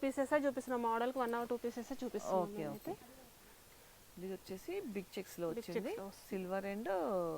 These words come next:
Speaker 2: గోల్డెన్ బూటీస్ వచ్చినాయి.
Speaker 1: క్లాత్ కూడా చాలా స్మూత్‌గా వస్తుంది
Speaker 2: తెలిసిపోతుందమ్మా,
Speaker 1: మేడం. ప్యూర్
Speaker 2: చూస్తే
Speaker 1: పట్టు.
Speaker 2: తెలిసిపోతుంది.
Speaker 1: ప్యూర్
Speaker 2: ప్యూర్,
Speaker 1: పట్టు.
Speaker 2: ప్యూర్ తెలిసిపోతుంది. హ్యాండ్లూమ్‌కి ప్యూర్‌కి తేడా
Speaker 1: ఆ.
Speaker 2: తెలిసిపోతుంది మనకి అప్పుడే.
Speaker 1: ఈజీగా తెలిసిపోతుంది, కానీ
Speaker 2: ఓకే.
Speaker 1: కొంతమంది మాత్రం గుర్తుపట్టట్లేదు.
Speaker 2: అవును. ఓకే, ఇది కూడా చాలా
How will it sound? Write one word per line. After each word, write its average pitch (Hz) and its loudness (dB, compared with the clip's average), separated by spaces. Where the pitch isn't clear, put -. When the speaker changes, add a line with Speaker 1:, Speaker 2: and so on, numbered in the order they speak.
Speaker 2:
గోల్డెన్ 185 4
బూటీస్ 156 -4
వచ్చినాయి. - -6
Speaker 1:
క్లాత్ 247 4
కూడా 339 6
చాలా 247 8
స్మూత్‌గా 247 2
వస్తుంది 262 6
Speaker 2:
తెలిసిపోతుందమ్మా, 214 4
Speaker 1:
మేడం. 175 4
ప్యూర్ 285 6
Speaker 2:
చూస్తే - 0
Speaker 1:
పట్టు. 226 2
Speaker 2:
తెలిసిపోతుంది. 175 -2
Speaker 1:
ప్యూర్ 262 6
Speaker 2:
ప్యూర్, 226 4
Speaker 1:
పట్టు. - 0
Speaker 2:
ప్యూర్ 185 0
తెలిసిపోతుంది. 165 -4
హ్యాండ్లూమ్‌కి 294 4
ప్యూర్‌కి 254 4
తేడా 208 8
Speaker 1:
ఆ. 233 4
Speaker 2:
తెలిసిపోతుంది 208 2
మనకి 160 -4
అప్పుడే. 185 4
Speaker 1:
ఈజీగా 320 6
తెలిసిపోతుంది, 247 2
కానీ 320 4
Speaker 2:
ఓకే. 311 -2
Speaker 1:
కొంతమంది 269 4
మాత్రం 294 0
గుర్తుపట్టట్లేదు. 254 6
Speaker 2:
అవును. 185 6
ఓకే, 160 -6
ఇది 160 -6
కూడా 170 -2
చాలా 135 -2